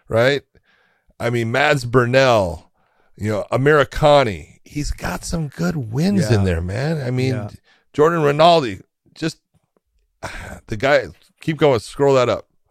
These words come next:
Speaker 2: Americani.
Speaker 1: That's what I said, Americani in there.
Speaker 2: Oh, yeah. Oh, they said George Rinaldi, 'cause there's a Rinaldi up there, too.
Speaker 1: No, there is, yeah. No, he beat Jordan Rinaldi. But, I mean, he's got some big wins.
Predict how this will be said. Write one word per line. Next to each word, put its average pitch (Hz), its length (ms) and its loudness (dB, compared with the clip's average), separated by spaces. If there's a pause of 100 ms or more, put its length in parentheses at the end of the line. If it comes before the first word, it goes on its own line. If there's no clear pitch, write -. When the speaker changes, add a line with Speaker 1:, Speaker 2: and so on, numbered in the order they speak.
(920)
Speaker 2:
Americani. 131 800 -4 (840)
Speaker 1:
That's - 160 -14
what 110 100 2
I 104 40 2
said, 113 200 0
Americani 113 640 -2
in 120 140 -8
there. 120 180 -2
Speaker 2:
Oh, 113 100 -2
yeah. 113 120 -8 (240)
Oh, 120 140 -8
they 117 180 -10
said 107 220 -12
George 110 340 -10
Rinaldi, 107 640 -10 (320)
'cause 110 140 -14
there's 110 180 -10
a 107 60 -10
Rinaldi 104 440 -10
up 98 140 -12
there, 101 160 -12
too. 98 300 -14 (240)
Speaker 1:
No, 120 180 2
there 120 160 2
is, 98 160 0
yeah. 92 220 -4 (120)
No, 92 120 -8
he 98 100 -2
beat 98 320 -8
Jordan 101 300 -6
Rinaldi. 90 400 -6 (760)
But, 110 380 0
I 110 80 -4
mean, 120 180 -6
he's 123 200 -8
got 165 220 -8
some 120 300 -8
big 120 280 -4
wins. 113 720 -6